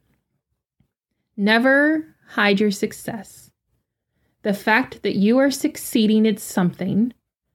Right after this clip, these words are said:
no matter what it is, should only share as proof to everyone else that it's possible to be done. And that in itself should be motivation. Enough for anybody to realize,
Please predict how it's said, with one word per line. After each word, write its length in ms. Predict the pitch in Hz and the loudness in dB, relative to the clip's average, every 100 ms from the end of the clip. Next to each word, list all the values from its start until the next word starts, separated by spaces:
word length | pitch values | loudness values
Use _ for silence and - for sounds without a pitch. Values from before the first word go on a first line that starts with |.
| _ | _
no 100 | 208 | -2
matter 320 | 190 196 196 190 | 2 2 2 2
what 220 | 190 196 | 2 2
it 120 | 269 | 2
is, 480 | 196 160 262 - - _ _ _ _ _ _ _ | 2 0 -2 -4 -14 _ _ _ _ _ _ _
should 260 | - 254 233 | -4 -2 0
only 440 | 247 254 285 302 | 0 2 2 2
share 440 | 285 - 240 220 214 | 0 -2 0 2 2
as 240 | 208 196 | 0 -2
proof 680 | - - - 285 370 - - - _ _ _ - | -6 -8 -2 0 0 -4 -16 -20 _ _ _ -8
to 200 | 254 - | -4 0
everyone 500 | 226 233 247 247 240 233 | 2 2 2 2 0 0
else 360 | 185 - - - _ | 0 -2 -8 -20 _
that 120 | - | -4
it's 180 | 202 - | -4 -4
possible 600 | - - 262 254 262 262 | -8 -2 0 0 0 0
to 200 | 254 226 | 0 0
be 160 | 202 202 | 2 2
done. 580 | 175 185 165 - - - _ _ _ _ _ _ _ _ _ _ _ | 2 2 0 -2 -8 -10 _ _ _ _ _ _ _ _ _ _ _
And 240 | 196 190 185 | -2 2 4
that 200 | 220 311 | 4 4
in 100 | 320 | 2
itself 460 | 320 - 202 190 | 0 -2 0 0
should 180 | - 196 | 0 0
be 120 | 190 | 2
motivation. 800 | 190 180 180 170 170 - - 214 _ _ _ _ _ _ _ _ _ | 2 2 0 0 -2 -6 -10 -10 _ _ _ _ _ _ _ _ _
Enough 320 | 190 190 180 | 0 0 0
for 260 | - - - | -2 -10 -6
anybody 760 | 294 339 285 190 180 185 220 233 _ _ _ _ _ _ _ _ _ | 0 2 4 2 2 0 0 -4 _ _ _ _ _ _ _ _ _
to 120 | - | -2
realize, 640 | 226 226 220 196 202 196 | 2 4 4 4 2 -2